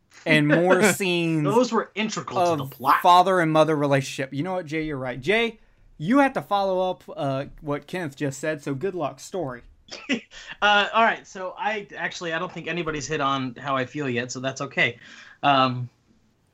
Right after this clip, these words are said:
Speaker 3: story, I gave a seven. I gave it a seven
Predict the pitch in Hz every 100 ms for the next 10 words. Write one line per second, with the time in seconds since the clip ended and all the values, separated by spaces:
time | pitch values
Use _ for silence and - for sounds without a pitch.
0 | _ - - 208 208 202 190 175 170 175
1 | 170 165 - - 160 160 - 165 127 110
2 | - _ _ _ _ 156 143 180 208 196
3 | - 180 165 165 170